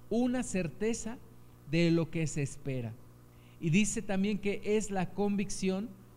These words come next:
de lo que no se ve. No se ve, porque si se viera, entonces ya no sería fe. Entonces ya sería una cuestión de, de hechos, de realidad. Pero la convicción de lo que no se ve,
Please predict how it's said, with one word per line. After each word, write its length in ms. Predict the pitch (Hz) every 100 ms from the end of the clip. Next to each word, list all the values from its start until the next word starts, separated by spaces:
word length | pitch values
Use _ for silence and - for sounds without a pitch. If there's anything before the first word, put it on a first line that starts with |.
| -
de 120 | 156
lo 240 | 170 160 156
que 140 | 151
no 200 | 143 143
se 180 | - 196
ve. 180 | 262 - - - - - - - - - - -
No 200 | 151 202
se 200 | 202 254
ve, 220 | 240 226 262 - -
porque 300 | 170 165 180
si 220 | 175 - 220
se 200 | - 254
viera, 340 | 226 226 254
entonces 400 | 214 208 202 226
ya 140 | 180
no 100 | 196
sería 360 | 202 170 151 175
fe. 240 | - 254 - - - -
Entonces 600 | 151 151 202 208 247 - - 135
ya 320 | 147 202 202
sería 540 | 196 185 170 190 185 156 - - -
una 320 | 165 180 185
cuestión 580 | - 156 - 170 180 175
de, 320 | 160 151 135 - - -
de 220 | 156 185
hechos, 360 | 254 - 170 127
de 140 | 143
realidad. 560 | 143 151 151 151 214 254 - -
Pero 280 | - 196 190 - - - - - - - -
la 320 | 165 185 175
convicción 760 | 185 180 175 - - 202 240
de 100 | 262
lo 180 | 254 214
que 120 | 185
no 180 | 170 185
se 200 | 196 226
ve, 240 | 185 190